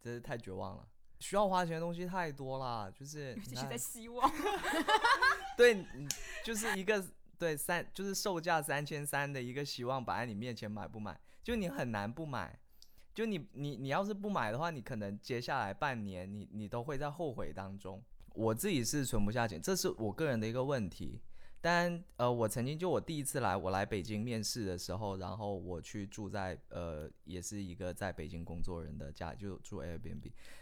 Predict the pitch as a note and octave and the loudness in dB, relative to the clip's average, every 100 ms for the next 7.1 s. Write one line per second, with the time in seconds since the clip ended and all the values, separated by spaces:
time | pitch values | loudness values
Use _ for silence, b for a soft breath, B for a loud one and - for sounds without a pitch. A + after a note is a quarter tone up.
0 | B A2 A2+ C#3 A#2+ - B2+ B2+ B2+ - | B 0 2 2 2 0 2 2 0 -2
1 | C3+ B2+ A2+ G2+ - - - - G#2+ G#2 | -2 0 0 -2 -4 -10 -16 -6 0 0
2 | - A#2 C3 C3+ B2 A2 G2 G2 G#2 G#2+ | 0 0 0 2 0 0 -2 -2 0 0
3 | A2 G#2+ G#2 G2+ G#2 F2+ - G#2 G2+ G2 | 2 0 0 0 0 0 0 2 0 -2
4 | G#2 G2 F#2 - F2+ E2+ F#2 F2 - E2+ | -4 -4 -4 -6 -6 -4 -4 -4 -4 -6
5 | D2 C2 C2+ E2 C#2+ - A#1+ - F2+ A#2+ | -6 -10 -8 -8 -8 -8 -6 -6 0 4
6 | F#3+ F#3+ F#3+ F#3 F3+ E3+ B2+ A2 G2+ D2+ | 4 4 0 2 2 2 0 0 -2 -4